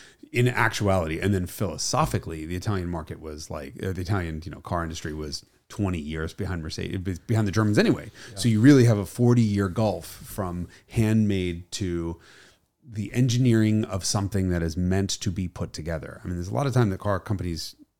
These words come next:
Speaker 1: spend in engineering things properly so that things fit together positively and so they can be built quickly and stay reliable.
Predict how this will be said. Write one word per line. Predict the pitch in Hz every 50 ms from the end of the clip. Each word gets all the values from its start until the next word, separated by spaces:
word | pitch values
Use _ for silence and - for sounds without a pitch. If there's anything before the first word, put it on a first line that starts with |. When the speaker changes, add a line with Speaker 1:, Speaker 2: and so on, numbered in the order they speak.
| _ _ _
Speaker 1:
spend | - - - - 117 113 104 98 95 92
in | - - 101 95 92 95
engineering | - - 104 101 98 101 101 95 95 90
things | - 92 82
properly | - - 95 95 - 90 85 80
so | - - 87
that | 87 87 -
things | - 104 98 101 95 -
fit | - - 101 - -
together | - 87 87 82 73
positively | - - 85 90 87 85 85 82 80 82 82 82 80 - - - - -
and | - 90 -
so | - 92
they | 80 87
can | - - 95
be | 87 95
built | 85 107 104 104 -
quickly | - - 101 - - 92 90 87
and | 85 85 85 82 80 78 -
stay | - - - 87 85 80
reliable. | 76 82 80 85 85 80 78 71 - - -